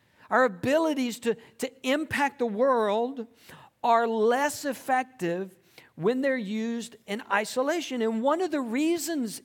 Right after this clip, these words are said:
is, although all of us are good at something, a-, and maybe you're good at some things, maybe it's plural, maybe there are, like, several things that you're really good at,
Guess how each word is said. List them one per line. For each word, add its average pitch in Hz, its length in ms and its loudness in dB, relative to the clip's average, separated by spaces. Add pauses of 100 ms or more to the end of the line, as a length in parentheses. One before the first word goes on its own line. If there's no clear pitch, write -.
is, 143 600 -4 (1160)
although 285 680 4 (160)
all 311 300 4
of 320 120 -2
us 277 200 -2
are 240 120 0
good 226 260 2
at 202 140 -2
something, 262 920 -6 (760)
a-, - 180 -4
and 220 140 0
maybe 285 240 4
you're 247 260 0
good 233 200 2
at 214 140 -2
some 202 320 2
things, 269 640 0
maybe 220 300 -2
it's - 140 -6
plural, 247 460 2
maybe 247 220 -2
there 262 140 0
are, 254 40 2
like, 226 160 -2
several 233 480 0
things 277 360 -4
that 202 120 -4
you're 208 200 0
really 277 320 0
good 254 240 0
at, 277 380 -6